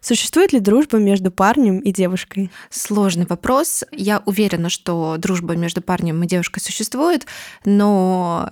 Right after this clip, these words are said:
Speaker 2: чаще всего, где-то в восьмидесяти процентах, э, все-таки нет.
Speaker 1: <laughs> А девушке стоит писать первой?
Speaker 2: Да, почему нет?
Speaker 1: Ты за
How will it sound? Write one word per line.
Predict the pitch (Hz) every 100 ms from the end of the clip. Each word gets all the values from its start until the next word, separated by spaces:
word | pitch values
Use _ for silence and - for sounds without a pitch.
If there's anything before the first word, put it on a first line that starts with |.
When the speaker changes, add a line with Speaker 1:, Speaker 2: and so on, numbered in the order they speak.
| -
Speaker 2:
чаще | - 240 240 180
всего, | - 175 220 302
где-то | 214 180 170 156
в | 160
восьмидесяти | 185 - 196 165 -
процентах, | - 175 - 214 302 214 190 -
э, | - -
все-таки | - 196 - - 175
нет. | - 170 156 - - _ _ -
Speaker 1:
<laughs> | 226 226 233 - - - - -
А | - 220
девушке | 214 240 254 220
стоит | - 269 320
писать | 262 - 202 -
первой? | 185 190 190 202 _ _ _ _ _ -
Speaker 2:
Да, | 180 175
почему | - - 196
нет? | 170 165 - _ -
Speaker 1:
Ты | 226
за | 208 226 311